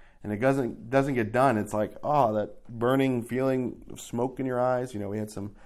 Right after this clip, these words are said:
smoky jerky at work the other day that literally tastes like, it was like, you know, you go camping for the whole weekend and your clothes reek of smoke. It tastes like that. It was awesome. But, you know, it gets in your eyes and, oh, oh, oh, you know, it's like,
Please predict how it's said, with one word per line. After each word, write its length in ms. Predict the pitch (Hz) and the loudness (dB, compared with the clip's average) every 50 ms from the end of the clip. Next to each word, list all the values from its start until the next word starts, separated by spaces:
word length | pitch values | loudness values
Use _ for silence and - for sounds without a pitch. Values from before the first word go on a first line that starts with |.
| - - | -20 -20
smoky 400 | - - - 127 127 131 - 113 | -12 -4 -2 -2 -2 -2 -2 -4
jerky 380 | 104 101 113 120 120 117 135 120 | -2 0 -2 -2 -2 -2 -2 -2
at 100 | 107 80 | 0 0
work 240 | 71 110 120 120 - | -2 -4 -6 -6 -6
the 100 | 120 117 | -4 -2
other 160 | 117 117 113 | -2 -2 -2
day 240 | 110 113 117 117 110 | 0 0 0 0 0
that 140 | 104 - 82 | -2 -2 -2
literally 280 | 110 113 113 110 101 | -2 0 0 0 -2
tastes 360 | 101 - 107 107 107 107 - | -2 -2 -2 -2 -2 -2 -2
like, 340 | - 101 98 92 - - - - - - | -4 -4 -4 -6 -10 -16 -20 -20 -20 -20
it 180 | - - - 95 | -20 -12 -10 -8
was 140 | 107 107 | -6 -4
like, 240 | 107 95 101 - - - | -4 -4 -6 -8 -10 -6
you 100 | - 120 | -4 -2
know, 100 | 110 104 | 0 0
you 100 | 101 107 | 2 2
go 120 | 107 107 | 0 0
camping 380 | 104 107 117 110 110 110 110 107 | 0 0 -2 -2 0 0 -2 -2
for 80 | 107 107 | -4 -4
the 60 | 104 | -4
whole 160 | 107 104 107 | -2 -2 -2
weekend 360 | 104 110 107 107 104 95 87 | -2 -4 -4 -4 -6 -6 -6
and 80 | 90 85 | -6 -6
your 80 | 76 | -8
clothes 280 | 78 - 101 95 101 101 | -8 -6 -6 -6 -6 -6
reek 200 | 104 104 104 - | -6 -8 -8 -10
of 80 | 78 - | -12 -10
smoke. 260 | - 104 101 107 107 | -8 -6 -6 -6 -8
It 80 | - | -10
tastes 240 | - - 104 107 104 | -8 -6 -4 -4 -2
like 140 | - - - | -4 -4 -6
that. 140 | - - - | -8 -10 -10
It 40 | 62 | -8
was 80 | 67 | -6
awesome. 380 | 76 76 92 - - - - - - - - - - - - - - _ - | -4 -4 -4 -4 -6 -10 -14 -14 -16 -18 -20 -20 -20 -20 -20 -20 -18 _ 2
But, 200 | 120 117 113 87 | 2 2 4 4
you 100 | 135 135 | 4 6
know, 220 | 135 127 127 135 | 6 8 8 6
it 260 | 117 98 95 98 117 127 | 6 4 0 -2 0 2
gets 240 | 151 151 147 - | 2 2 2 2
in 60 | 147 151 | 2 2
your 140 | 143 135 | 4 4
eyes 380 | 113 123 139 147 147 139 120 107 | 4 2 2 2 0 0 0 -2
and, 80 | 113 - | -4 -4
oh, 240 | - - - - - | -4 -4 -4 -4 -4
oh, 240 | - - - - - - | -4 -4 -6 -6 -6 -6
oh, 300 | - - - - 107 110 90 | -6 -6 -4 -6 -8 -8 -6
you 140 | 104 135 | -4 -2
know, 160 | 123 123 117 117 | -2 0 0 0
it's 140 | 110 - | -2 -2
like, 260 | 117 104 107 107 - | -4 -4 -4 -6 -10